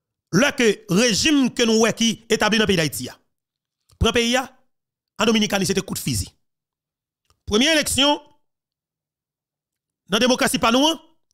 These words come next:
les fêtes, les nous Jean-Baptiste Aristide. Quatre-vingt-dix, quatre-vingt-onze.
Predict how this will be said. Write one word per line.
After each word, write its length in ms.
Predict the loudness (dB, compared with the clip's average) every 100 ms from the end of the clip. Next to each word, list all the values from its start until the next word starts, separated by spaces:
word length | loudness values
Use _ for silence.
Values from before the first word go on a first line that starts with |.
| _
les 140 | -2 -2
fêtes, 400 | -2 -6 -8 -20 _ _ _ _ _ _
les 100 | -2
nous 200 | 0 0
Jean-Baptiste 220 | 0 0 0
Aristide. 400 | -2 -2 -8 -10 -18 _ _ _ _ _ -6
Quatre-vingt-dix, 360 | -2 -2 -2
quatre-vingt-onze. 680 | -2 0 2 2 0 -6